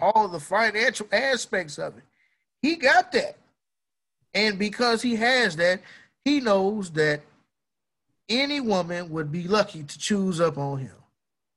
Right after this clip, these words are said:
because he already got the bag. So I don't give, I don't need you to have a bag. I already got one. Only bag you need to bring is an overnight bag. You don't need to bring that 'cause we can go shopping in France.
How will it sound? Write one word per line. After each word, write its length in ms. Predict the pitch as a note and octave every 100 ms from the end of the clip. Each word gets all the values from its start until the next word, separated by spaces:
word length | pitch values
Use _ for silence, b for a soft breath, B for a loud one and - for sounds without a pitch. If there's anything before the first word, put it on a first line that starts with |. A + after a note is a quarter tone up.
| _ _ _
because 380 | E3 D3+ E3+ D3+
he 140 | G#3
already 400 | F3 D#3 D#3 D3+
got 260 | C#3+ C#3 C3+
the 80 | B2+
bag. 320 | A2 - - _ _ _ -
So 120 | C#3+
I 200 | B2+ C4+
don't 120 | A#3+
give, 200 | A#3+ C#4+
I 160 | - B3
don't 220 | D4+ F#3
need 320 | B3 D#4+ A#3
you 120 | F#3+ D3+
to 80 |
have 340 | A#2 F3+ C#4 D3
a 40 |
bag. 320 | B2+ C#3+ C#3 C#3
I 180 | G#3 -
already 300 | D#3+ D3 C3+
got 320 | A3 E4 B2+
one. 300 | B2+ F#2+ - _ _ _ G3+
Only 280 | D4+ D#4+ B3+
bag 380 | A#3+ A#3+ A#3
you 160 | A#3 D4+ A#3+
need 160 | A3
to 60 | F#3+
bring 300 | G3 G3+ F#3
is 100 | E3+
an 100 | E3
overnight 580 | G#3+ A3+ G3+ F#3 F3 D3
bag. 300 | D#3+ D3+ D#3
You 140 | F#3+
don't 200 | F3 E3
need 140 | D#3 D3+
to 40 |
bring 300 | D3+ D#3 B2+
that 200 | C#3 A2
'cause 140 | - F3
we 120 | G#3+
can 100 | F3
go 140 | D#3+
shopping 400 | D3 F3 C#3+ C#3
in 80 | B2+
France. 460 | - A#2 - _